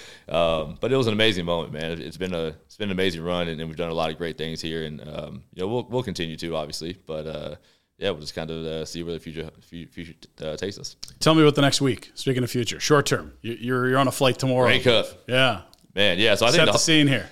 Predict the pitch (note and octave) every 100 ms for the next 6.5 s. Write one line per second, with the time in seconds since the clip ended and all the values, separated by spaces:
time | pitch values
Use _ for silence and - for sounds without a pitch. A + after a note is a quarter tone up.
0 | - B2 G3+ E3 C3 A#2+ A#2+ A#2+ A2+ G#2
1 | A2+ G#2+ G2 E2+ F#2 G2 C3 C3 G2+ F2
2 | - E2+ F2+ F2 G2 F#2+ E2 D#2+ - F2
3 | F#2+ B2 G#2 F#2 F2 D2+ D#2+ F#2 F#2+ E2
4 | E2 D#2+ F2 F2 G2+ B2+ G2 D#2 D2 D2+
5 | - - - - - - F#2 F2 F2 E2+
6 | A2 G#2+ D#2+ F2+ D#2+